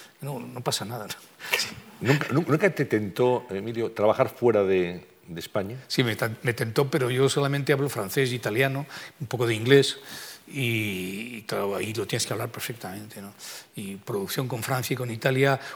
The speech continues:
Speaker 1: últimamente ha decaído mucho la producción española.
Speaker 2: Sí.
Speaker 1: Casi todo roda en, se rueda en inglés, y yo no tengo un control de inglés suficiente como para rodar.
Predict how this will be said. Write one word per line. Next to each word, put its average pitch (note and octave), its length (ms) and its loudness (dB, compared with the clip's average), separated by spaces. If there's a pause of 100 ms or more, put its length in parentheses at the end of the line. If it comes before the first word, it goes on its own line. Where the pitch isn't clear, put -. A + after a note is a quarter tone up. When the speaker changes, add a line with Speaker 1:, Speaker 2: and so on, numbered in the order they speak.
Speaker 1:
últimamente A#2 500 -2
ha - 20 2
decaído G2+ 320 -4
mucho F#2+ 300 -10
la F#2+ 80 -12
producción G2+ 340 -14
española. G2 400 -10
Speaker 2:
Sí. - 220 -14
Speaker 1:
Casi A#2 200 -4
todo D3+ 220 6
roda A#2+ 200 4
en, G#2+ 280 -4
se - 160 -4
rueda B2 220 -2
en A2 80 -6
inglés, F#2+ 380 -6 (500)
y A2+ 100 -6
yo B2 140 -2
no C#3 100 0
tengo G2 220 -6
un G#2 80 -10
control G2+ 340 -6
de F#2 140 -6
inglés G2+ 220 -8
suficiente A2 460 -10
como G2 160 -12
para G2 180 -12
rodar. G2+ 300 -10